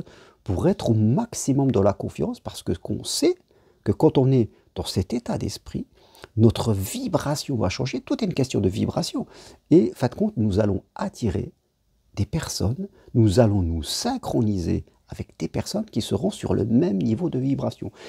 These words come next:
Si je suis, euh, dans la vibration du non, dans la vibration de la peur, dans la vibration de l'échec, je vais rencontrer des, des personnes qui seront dans cette même vibration, peut-être différemment,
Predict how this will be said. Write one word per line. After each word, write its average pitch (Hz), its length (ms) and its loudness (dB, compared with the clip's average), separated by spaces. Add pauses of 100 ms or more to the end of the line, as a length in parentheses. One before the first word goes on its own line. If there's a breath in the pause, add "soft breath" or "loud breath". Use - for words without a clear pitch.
Si - 300 2
je 175 120 4
suis, 151 460 0 (480 soft breath)
euh, 107 100 6
dans 110 140 6
la 110 120 4
vibration 113 580 0
du 95 160 -2
non, 107 400 4 (240 soft breath)
dans - 80 0
la 90 80 2
vibration 117 440 0
de 113 120 2
la 110 160 2
peur, 90 560 2
dans 95 100 -2
la 87 60 0
vibration 98 440 -2
de 95 100 2
l'échec, 107 760 0 (320 loud breath)
je 95 240 0
vais 107 380 0 (160 soft breath)
rencontrer - 420 0
des, 104 120 2 (180)
des 92 160 0
personnes - 340 -4
qui - 140 -6
seront - 160 -2
dans 90 100 2
cette - 260 -2
même 226 340 2
vibration, 120 440 0
peut-être 104 380 -4
différemment, - 540 -6